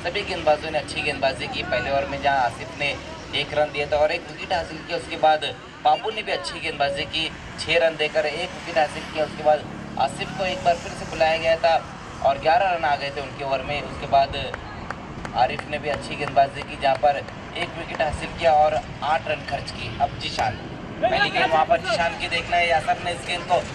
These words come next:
बहुत ज़्यादा ऊपर खेल दिया है, ऊंचाई ज़्यादा और लंबाई कम, और वहाँ पर फैसल से चुक होती है और उसका फ़ायदा मिलता हुआ।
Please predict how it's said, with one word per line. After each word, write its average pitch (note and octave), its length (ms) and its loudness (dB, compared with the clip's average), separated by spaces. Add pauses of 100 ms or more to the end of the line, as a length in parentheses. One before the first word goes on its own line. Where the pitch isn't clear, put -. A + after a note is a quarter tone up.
(140)
बहुत F#3 200 8
ज़्यादा F3+ 280 4
ऊपर F3+ 300 2
खेल F3+ 200 -6 (260)
दिया F3+ 180 2
है, F4+ 100 6 (680)
ऊंचाई G#3 300 2
ज़्यादा F#3 320 6
और F3 200 8
लंबाई E3+ 360 2
कम, E3 280 0
और D#3 300 6
वहाँ D3+ 220 2
पर D3+ 320 2
फैसल F3 380 2
से F#3 160 -6 (100)
चुक E3+ 140 -6
होती E3 240 -2
है F#3 60 -2
और F3 100 -2
उसका D3+ 260 4 (320)
फ़ायदा G3 300 4
मिलता D3+ 280 0
हुआ। C3 180 2